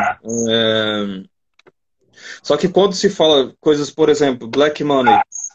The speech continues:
eu acho que ainda é um conceito cedo, é, é muito,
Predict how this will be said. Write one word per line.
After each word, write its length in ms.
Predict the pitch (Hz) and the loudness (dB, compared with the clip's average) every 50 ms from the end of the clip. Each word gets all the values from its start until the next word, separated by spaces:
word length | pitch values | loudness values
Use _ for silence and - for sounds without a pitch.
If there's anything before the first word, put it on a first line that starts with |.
| _ _ _ _ _ _ _ _ _ | _ _ _ _ _ _ _ _ _
eu 200 | 127 117 117 120 | -4 -2 0 2
acho 220 | 123 135 135 - - | 2 0 0 -4 -8
que 200 | - 160 156 156 | -2 0 2 2
ainda 340 | 151 147 151 156 151 160 | 2 2 0 0 2 2
é 100 | 156 156 | 2 2
um 180 | 160 170 175 180 | 2 0 0 -2
conceito 840 | - 190 196 202 202 - - 165 165 175 196 - - 214 220 226 - _ _ _ _ _ _ _ _ _ _ _ | -2 0 0 0 0 0 0 2 4 2 2 0 -2 -6 -8 -8 -10 _ _ _ _ _ _ _ _ _ _ _
cedo, 720 | _ - - - 185 196 208 185 156 131 113 107 104 107 - 101 | _ -8 -2 2 4 4 4 4 2 -2 -2 -4 -8 -8 -4 -2
é, 280 | 110 117 120 101 127 131 | 0 0 0 2 0 0
é 40 | |
muito, 200 | 131 135 147 - | 0 -4 -8 -8